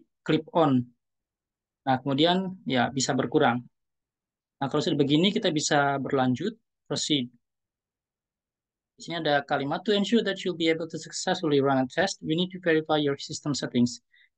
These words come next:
Clicking proceed will take you through the system check.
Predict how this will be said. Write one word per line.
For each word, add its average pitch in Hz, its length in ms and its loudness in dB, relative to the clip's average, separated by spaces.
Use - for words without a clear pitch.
Clicking 180 240 0
proceed 185 320 2
will 156 160 0
take 180 240 -4
you 196 160 0
through 175 240 -4
the 165 80 -2
system 151 400 -4
check. 135 240 -2